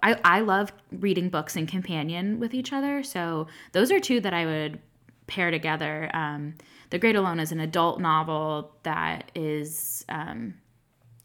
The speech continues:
not what this episode is about, and I'm talking about it a lot, um, but it's a great, great book. Um, and if you liked The Great Alone, I do think you'll like The Simple Wild. It's definitely, like, lighter in tone, um, but it's a great way to revisit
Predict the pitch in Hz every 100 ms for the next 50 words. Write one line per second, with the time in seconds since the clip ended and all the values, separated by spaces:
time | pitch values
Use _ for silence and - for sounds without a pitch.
0 | - 180 196 202 175 165 160 - 139 131
1 | 135 127 180 170 135 151 127 143 139 135
2 | 139 139 139 170 - - - - 165 147
3 | 147 151 156 160 160 160 160 165 160 165
4 | - - 156 190 - 160 247 - - -
5 | - - 180 160 156 156 156 156 170 160
6 | 151 151 156 156 - - 175 180 170 170
7 | 165 170 147 208 - 262 269 285 294 320
8 | 277 185 190 - 320 302 262 160 165 -
9 | - - 226 220 247 254 269 277 175 -
10 | 160 165 202 196 175 165 151 156 160 160
11 | 156 151 156 - 147 151 190 233 254 -
12 | - - 180 160 151 156 175 180 175 -
13 | 160 170 165 - 165 147 165 160 165 160
14 | 143 156 160 170